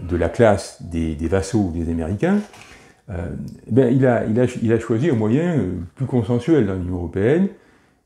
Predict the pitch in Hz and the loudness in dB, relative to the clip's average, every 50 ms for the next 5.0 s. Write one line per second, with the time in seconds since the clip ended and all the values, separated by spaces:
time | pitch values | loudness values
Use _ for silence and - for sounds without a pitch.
0 | _ _ _ _ - _ - - 113 90 87 85 113 156 156 156 - 147 - - | _ _ _ _ -20 _ -10 -6 -4 -2 0 2 2 2 2 2 0 -2 -2 0
1 | - - 127 113 104 85 - - - - - 107 101 101 95 92 87 - 104 92 | 2 4 4 4 4 2 -2 -8 -10 -8 -6 -4 -2 -2 -2 -4 -6 -8 -10 -10
2 | - - 117 113 127 156 175 165 139 - - - 123 - - - 110 - 131 127 | -6 -2 0 2 2 2 2 0 -2 -6 -12 -16 -18 -14 -12 -10 -4 0 2 2
3 | 120 104 87 80 - - - _ _ _ _ _ _ _ _ _ _ _ _ - | 2 2 0 -4 -8 -12 -18 _ _ _ _ _ _ _ _ _ _ _ _ -18
4 | - 110 98 98 110 104 98 92 110 180 143 - - 160 151 139 120 98 82 | -14 -8 -2 0 2 2 2 4 4 4 4 4 2 4 4 4 4 2 0